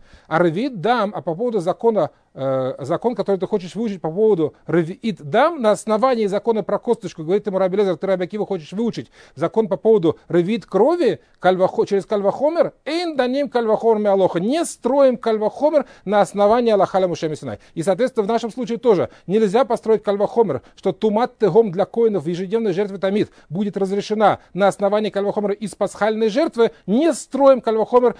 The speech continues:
на основании Аллаха ля Муше Синай" по той простой причине, что мы не до конца понимаем суть Аллаха ля Муше Синай, она так и сказана нам, вот такой закон без объяснения причин. Соответственно, мы не можем строить на этом основании каль вахомер. То есть нужен пасук какой-то, который скажет,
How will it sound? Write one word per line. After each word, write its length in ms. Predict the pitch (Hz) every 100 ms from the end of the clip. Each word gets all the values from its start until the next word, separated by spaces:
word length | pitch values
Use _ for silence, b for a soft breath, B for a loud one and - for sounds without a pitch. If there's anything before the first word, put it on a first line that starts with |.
| B
на 140 | 196
основании 440 | 185 185 190 202 196
Аллаха 240 | 185 180
ля 60 | 185
Муше 240 | 170 190
Синай" 280 | 175 247 277 B
по 100 | -
той 100 | 156
простой 220 | 208 185 202
причине, 200 | 254 247
что 120 | 196
мы 80 | 185
не 80 |
до 80 | 185
конца 220 | 196 185
понимаем 360 | 190 190 208 208 b
суть 340 | - - 240 -
Аллаха 300 | - 170 165
ля 80 | 185
Муше 220 | 180 175 175
Синай, 260 | 196 226 b b
она 200 | 160 180
так 240 | 180 170
и 40 | 202
сказана 420 | - 233 202 180
нам, 140 | 156
вот 120 | 151
такой 280 | - 170 202
закон 300 | 190 185 240
без 180 | 175 196
объяснения 320 | 190 202 190
причин. 320 | 175 180 151
Соответственно, 460 | 117 156 196 - 196 b b
мы 240 | 165 196 196
не 140 | - 190
можем 200 | 185 180
строить 260 | - 196
на 40 | 185
этом 120 | 165
основании 440 | 165 156 160 170 - b
каль 240 | - 160 156 -
вахомер. 380 | 143 151 131 104
То 100 | 104
есть 160 | 202 190
нужен 240 | 254 247
пасук 540 | - 226 - - 302 -
какой-то, 500 | 185 - 160 131 127
который 340 | 131 143 160
скажет, 380 | 151 - 131 107